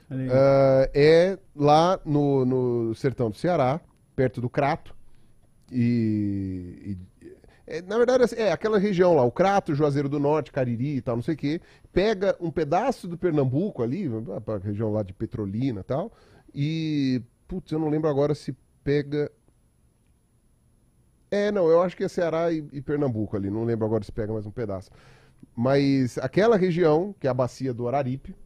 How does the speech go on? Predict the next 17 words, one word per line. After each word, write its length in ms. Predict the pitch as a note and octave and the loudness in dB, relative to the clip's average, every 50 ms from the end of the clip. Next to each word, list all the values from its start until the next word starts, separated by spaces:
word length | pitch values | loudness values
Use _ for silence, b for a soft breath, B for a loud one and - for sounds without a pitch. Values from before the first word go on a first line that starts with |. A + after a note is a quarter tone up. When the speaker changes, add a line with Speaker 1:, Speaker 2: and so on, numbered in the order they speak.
| - - - | -20 -14 -8
Speaker 2:
né, 200 | A#2 A2+ A#2 B2+ | -4 -2 0 2
Speaker 1:
Aham. 220 | A#2+ - B2+ B2+ A#2 | 2 0 0 -2 0
Speaker 2:
aí 140 | A2+ A#2 B2 | 0 2 4
é 60 | C#3 | 4
o 80 | C#3+ C3 | 4 4
nome 200 | C3 C#3 C#3+ C3+ | 4 2 2 2
da 100 | C#3 C3 | 0 0
bacia 340 | B2 - C3+ - - C#3 | 0 -2 -2 -2 -4 -4
por, 240 | B2 - B2 B2+ A2+ | -4 -4 -6 -10 -10
de, 240 | - A#2+ A#2 A2+ G#2 | -8 -6 -6 -6 -6
de 220 | G2 G#2 A2+ A2 | -6 -6 -8 -10
sedimentação, 800 | G#2 - A2+ G2+ G2+ G#2+ G#2+ G#2 A#2 G#2+ - - C3 D3+ F#3 E3 | -8 -8 -8 -6 -6 -6 -6 -6 -6 -8 -8 -6 -6 -4 -4 -4
né, 160 | A#2+ A#2 D3+ - b b b b b b b b b b - | -6 -6 -8 -10 b b b b b b b b b b -14
eh, 400 | - G2+ G2+ G2+ G2 G2 F#2+ F#2+ | -10 -6 -6 -4 -4 -4 -6 -6
da 80 | F#2+ F#2 | -8 -8
formação 480 | - - A2+ G2+ A2 G2 - - A2 | -6 -6 -6 -4 -6 -6 -6 -6 -6
geológica, 600 | G2+ A#2+ C3+ C3+ A2+ A2 A#2+ C3+ C3+ - - F#3 | -4 -2 -2 -2 -2 -2 -2 -2 -4 -6 -12 -20